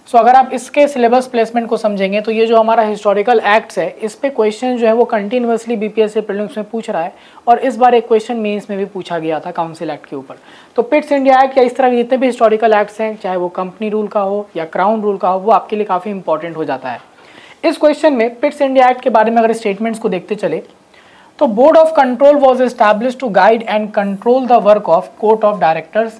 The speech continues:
and the government of India। ये सही statement क्यों है? क्योंकि आप जानते हैं कि जो regulating act आया था इसके पहले, उसने जो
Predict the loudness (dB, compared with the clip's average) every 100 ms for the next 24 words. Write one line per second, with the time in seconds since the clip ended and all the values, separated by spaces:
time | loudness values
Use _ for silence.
0 | -6 -2 0 2 2 2 0 -6 -8 -8
1 | -14 -14 -16 _ _ -20 _ -4 -2 -2
2 | 0 0 -2 -4 -4 -6 -4 -4 -4 -8
3 | -10 -10 -6 -4 -2 -4 -4 -6 -6 -6
4 | -4 -2 -4 -2 0 0 -2 -6 -2 0
5 | 0 -4 -10 -12 -10 -10 -10 -12 _ _
6 | _ -10 -10 -4 -2 0